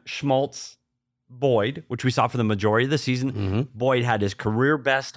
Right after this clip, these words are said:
Speaker 1: offensive output year. Keller was absolutely lights out, and Schmaltz at moments was phenomenal with those three together. The other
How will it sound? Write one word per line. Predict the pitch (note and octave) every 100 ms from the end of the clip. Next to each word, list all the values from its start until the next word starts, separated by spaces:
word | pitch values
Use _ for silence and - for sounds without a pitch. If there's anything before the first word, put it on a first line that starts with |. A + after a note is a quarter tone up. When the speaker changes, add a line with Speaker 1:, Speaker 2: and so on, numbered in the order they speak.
| -
Speaker 1:
offensive | A#2+ A#2+ C3 A#2+ A#2+
output | G2+ A#2+ - A#2
year. | A2+ B2 A#2+
Keller | - A#2+ C3+ D3
was | B2 G#2+ - - -
absolutely | A#2 A#2 - B2 G#2+
lights | G#2 A2 B2+ A#2+ B2+
out, | A#2+ A#2+ - - -
and | - A#2
Schmaltz | - B2 A#2+ B2
at | A#2 A2+ -
moments | A#2 A#2+ C3+ A2+ G2
was | G2+ G#2
phenomenal | - B2 A2+ A2 G#2+ G#2
with | G2
those | - F#2+
three | - G2+
together. | G2+ G2+ F#2+
The | F#2+ G#2
other | C#3 G3 C#4+